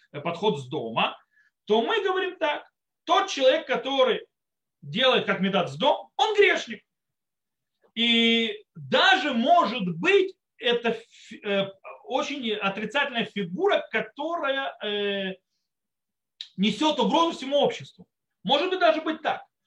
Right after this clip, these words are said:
Но если мы подходим с подхода и взгляда союза праотцов,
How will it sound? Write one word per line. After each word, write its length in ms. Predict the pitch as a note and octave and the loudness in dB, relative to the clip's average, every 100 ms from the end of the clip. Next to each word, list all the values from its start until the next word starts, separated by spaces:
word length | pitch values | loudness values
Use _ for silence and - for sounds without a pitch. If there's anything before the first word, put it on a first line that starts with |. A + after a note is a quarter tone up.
| _ _ _ - | _ _ _ -16
Но 120 | C3 | -10
если 460 | C#3 G#3 B3 A#3 | 0 0 0 -4
мы 60 | A3 | -6
подходим 680 | - E3+ - - A#3+ G3+ G3+ | -6 -10 -10 -8 -8 -6 -10
с 120 | F#3 | -12
подхода 760 | - - - _ - A3+ F#3 F3 | -12 -14 -14 _ -14 -8 -6 -6
и 80 | |
взгляда 720 | D3 C3 - D3+ G3 A3 F3+ | -10 -14 -12 -6 -4 -4 -4
союза 440 | - D#3 E3+ G#3+ F#3+ | -8 -10 -8 -6 -6
праотцов, 720 | - D3 C3+ - A2+ G#2+ - | -6 -8 -10 -10 -8 -8 -8